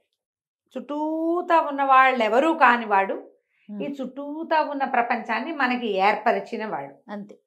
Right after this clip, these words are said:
Speaker 1: మనని మనలాగా ఉంచినవాడు. ఇంకా ఈ సూర్యుడిని, చంద్రుడిని, నక్షత్రాలని, వాటిని, వీటిని, వేటినో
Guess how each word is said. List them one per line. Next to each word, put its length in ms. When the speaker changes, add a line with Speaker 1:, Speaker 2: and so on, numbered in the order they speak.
Speaker 1:
మనని 520
మనలాగా 680
ఉంచినవాడు. 680
ఇంకా 220
ఈ 160
సూర్యుడిని, 520
చంద్రుడిని, 520
నక్షత్రాలని, 600
వాటిని, 380
వీటిని, 320
వేటినో 540